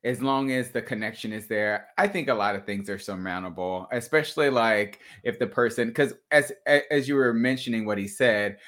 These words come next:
I think if you're a tr-, you have any type of traveling job, then that could definitely make the relationship a little bit harder. But if you have that connection and you're willing to put in the work, then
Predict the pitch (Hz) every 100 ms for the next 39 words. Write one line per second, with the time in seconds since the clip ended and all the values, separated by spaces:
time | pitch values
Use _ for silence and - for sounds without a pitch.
0 | - 123 127 139 - 139 127 127 - -
1 | 110 - - 127 123 123 104 - 131 135
2 | 127 123 113 92 - 120 113 120 127 139
3 | 131 139 151 170 151 117 107 113 113 117
4 | 101 113 107 107 80 104 101 98 98 98
5 | - - _ _ - 98 110 104 101 98
6 | 90 - 104 98 95 - - 101 101 98
7 | 95 95 - 104 95 98 107 120 - -
8 | - _ - 117 107 104 - _ _ _
9 | _ - 117 131 135 131 135 127 139 127
10 | 160 - 135 123 120 123 110 113 110 120
11 | 120 120 101 123 110 104 104 143 175 175
12 | 117 - 101 98 92